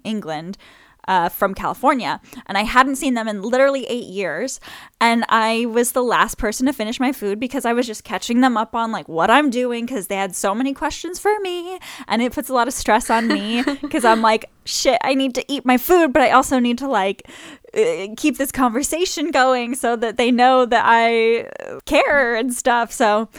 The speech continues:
Speaker 1: yeah, um, I think having, like, a drink, like coffee or water or, uh, alcohol, you know, drinking is a lot easier to handle while talking rather than eating 'cause, like, you know,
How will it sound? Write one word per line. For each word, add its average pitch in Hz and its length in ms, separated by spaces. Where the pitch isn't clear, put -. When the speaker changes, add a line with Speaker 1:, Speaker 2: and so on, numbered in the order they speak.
Speaker 1:
yeah, 156 400
um, 190 480
I 269 100
think 254 320
having, 240 300
like, 202 200
a 196 120
drink, 190 600
like 175 340
coffee 208 500
or 160 160
water 185 600
or, 185 440
uh, 240 300
alcohol, 190 640
you 202 120
know, 175 240
drinking 247 800
is 208 300
a 214 120
lot 240 220
easier 214 320
to 214 100
handle 196 480
while 185 240
talking 214 640
rather 175 300
than 165 240
eating 160 340
'cause, 196 180
like, 165 200
you 180 100
know, 156 200